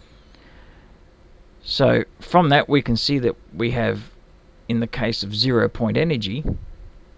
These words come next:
the ability to produce two forms of quantum charges,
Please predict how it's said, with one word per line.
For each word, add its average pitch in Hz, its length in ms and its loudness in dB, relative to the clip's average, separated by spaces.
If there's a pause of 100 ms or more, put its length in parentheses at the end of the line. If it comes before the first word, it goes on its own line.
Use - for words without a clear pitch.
(760)
the 113 120 2
ability 120 480 0
to 107 140 -4
produce 113 500 -2 (300)
two 135 380 0
forms 117 500 -2
of 98 220 -10
quantum 113 420 -2
charges, 98 720 -4